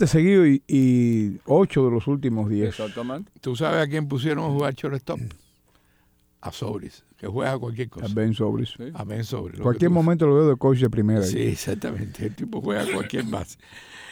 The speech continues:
Speaker 3: Damon John batió un jonrón por Tampa, aquí su número diez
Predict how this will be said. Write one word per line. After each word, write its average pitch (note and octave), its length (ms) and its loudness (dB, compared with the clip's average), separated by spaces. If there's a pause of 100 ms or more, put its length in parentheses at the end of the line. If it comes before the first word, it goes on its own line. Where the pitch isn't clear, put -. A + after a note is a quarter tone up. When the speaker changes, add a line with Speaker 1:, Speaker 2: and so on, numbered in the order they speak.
(120)
Speaker 3:
Damon F#3+ 480 0
John G#3 240 0
batió D3+ 320 -2
un D#3+ 140 0
jonrón C#3+ 380 -4
por A2 160 -8
Tampa, B2+ 400 -4
aquí A2+ 240 -10
su - 120 -12
número A#2+ 300 -8
diez A#2+ 340 -8